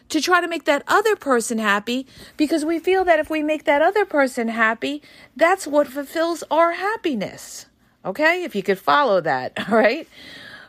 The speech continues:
But what I'm trying to say is, this is why I tell you guys all the time,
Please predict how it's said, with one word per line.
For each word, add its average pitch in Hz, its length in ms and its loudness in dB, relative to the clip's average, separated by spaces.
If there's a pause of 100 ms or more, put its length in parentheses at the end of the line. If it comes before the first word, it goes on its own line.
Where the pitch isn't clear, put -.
(120)
But 311 300 4
what 285 220 0
I'm 311 140 -4
trying 330 320 -4
to 320 80 -8
say 330 340 0
is, 202 280 -4 (1080)
this 262 280 -2
is 311 200 -6
why 240 460 0
I 226 160 -4
tell 254 240 -6
you 254 120 -6
guys 214 300 0
all 233 320 -4
the 233 100 -2
time, 226 720 -4